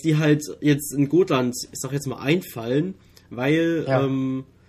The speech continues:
Speaker 1: Gotland ist halt so gelegen, dass die halt von da aus, also von Russland aus, über Gotland gut nach Europa reinkommen mit Truppen. Also das ist so ein, so ein,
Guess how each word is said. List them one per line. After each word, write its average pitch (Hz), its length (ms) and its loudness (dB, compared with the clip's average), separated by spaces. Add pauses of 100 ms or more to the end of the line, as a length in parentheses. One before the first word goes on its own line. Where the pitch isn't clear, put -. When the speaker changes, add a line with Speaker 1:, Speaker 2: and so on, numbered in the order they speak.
(720)
Speaker 1:
Gotland 165 400 4
ist 147 160 -6
halt 147 240 2
so 156 640 2 (120)
gelegen, 160 1040 -2
dass 143 280 -6
die 151 160 0
halt 143 260 0 (460)
von 139 220 0
da 143 160 0
aus, 165 600 -2 (260)
also 131 180 -4
von 139 140 -2
Russland 170 340 -4
aus, 170 480 -2
über 135 180 0
Gotland 165 580 2 (500)
gut 185 280 -4
nach 156 240 0
Europa 143 440 0
reinkommen 107 680 -4
mit 117 160 -6
Truppen. 110 460 -6
Also 127 180 -4
das 131 100 -4
ist 151 140 -2
so 147 100 4
ein, 131 400 2
so 123 140 -6
ein, 117 260 -4